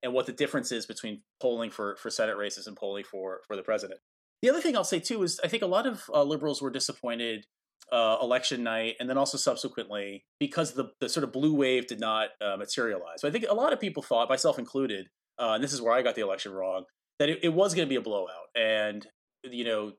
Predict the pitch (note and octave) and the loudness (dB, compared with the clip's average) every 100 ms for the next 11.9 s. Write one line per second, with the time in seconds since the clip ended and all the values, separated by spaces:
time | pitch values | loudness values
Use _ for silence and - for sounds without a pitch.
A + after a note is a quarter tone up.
0 | - A2 G#2 C3 C3+ A#2+ A#2 A#2 A#2+ A#2+ | -8 -4 2 2 4 0 -2 0 0 0
1 | A#2+ - A2+ G#2+ - F3+ F3 C#3 A#2+ A#2+ | -2 -4 -6 -6 2 2 2 -4 -4 -6
2 | - F#3+ G3+ - C3 A#2+ A2+ - A2+ B2+ | -4 0 0 0 -2 -2 -4 -8 0 0
3 | A#2+ A#2 - - A2+ A2 - G#2 - G#2+ | 2 -2 -4 -6 0 0 0 -4 -2 -2
4 | F#2+ F#2 G2 F#2 F#2 - _ C3 C3 C#3+ | -4 -10 -6 -6 -6 -12 _ 0 2 2
5 | C#3 B2 B2 A#2 A2 A2 - - G2 G#2 | 2 2 0 -2 -4 -2 -2 -2 -4 -6
6 | G2 G2+ - A#2 G#2+ F#2+ - _ _ - | -4 -4 -4 -2 -4 -6 -14 _ _ -4
7 | D3 C#3 - C#3+ C3 B2+ A2+ _ - C3+ | 0 0 4 4 6 4 -2 _ -2 -2
8 | F#3 F3 - _ D3+ C3 B2 - D#3+ C#3 | 0 -2 -6 _ -4 -2 -2 -2 -2 0
9 | B2 A#2 - F#3+ F3+ - A#2+ - A2 A2 | 0 0 2 2 2 2 2 2 -2 -4
10 | G#2+ A2 G2+ C#3+ D3+ A2+ G#2+ G2+ - A#2 | -6 -8 -4 -4 -2 -4 -8 -10 -6 -4
11 | A2+ C3 C#3 A2+ A2 A2 G#2 G2+ G2 | 0 2 2 0 -4 -4 -4 -6 -8